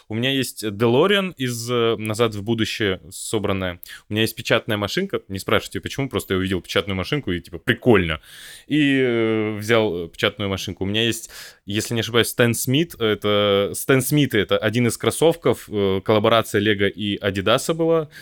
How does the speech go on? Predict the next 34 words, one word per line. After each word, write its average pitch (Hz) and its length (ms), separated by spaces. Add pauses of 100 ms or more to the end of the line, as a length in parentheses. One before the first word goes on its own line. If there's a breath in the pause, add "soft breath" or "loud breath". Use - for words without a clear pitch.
(240 loud breath)
Я 107 140
с-, - 60
я 107 240
взял, 98 220
у 92 40
меня, 90 300
э, 64 40 (260)
там, 80 140
со - 220
шнурками, 104 540
всё, - 260
т-, - 200 (180)
т-, - 80 (160)
прикольно. 90 440 (540 loud breath)
А, 85 280
у 90 80
меня 113 160
картина 113 840 (120)
этого 90 540 (560)
Джона 117 340
Леннона. 147 580 (1200 soft breath)
И 165 140
чё-то - 260
ещё. 107 380
Я 117 200
вот 139 180
так 127 200
вот - 160
потих-, - 280
потихоньку, 123 480
по 110 100
чуть-чуть - 280
собирал. 170 320
Ну, 127 160